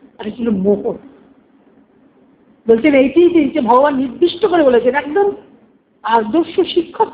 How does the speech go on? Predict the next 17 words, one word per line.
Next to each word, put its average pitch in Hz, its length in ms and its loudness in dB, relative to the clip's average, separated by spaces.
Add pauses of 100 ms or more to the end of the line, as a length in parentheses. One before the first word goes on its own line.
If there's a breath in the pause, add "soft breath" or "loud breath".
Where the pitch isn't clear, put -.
(120)
তো, 214 60 2
আদর্শ 240 400 -2
গুরু 254 420 2 (760)
শিষ্যের 320 500 2
মাথায় 330 340 2
ঢুকিয়ে 262 340 0
দিচ্ছেন 277 540 0 (400)
যে 269 120 -4
কোনটি 294 500 2
থেকে 359 300 2
আমার 311 280 2
মোহ 269 240 0
আসে। 262 360 0 (880)
ইচ্ছা 339 440 -2
দেশ 262 420 -4
ও 302 60 -2
সমুচ্ছেন 214 680 -4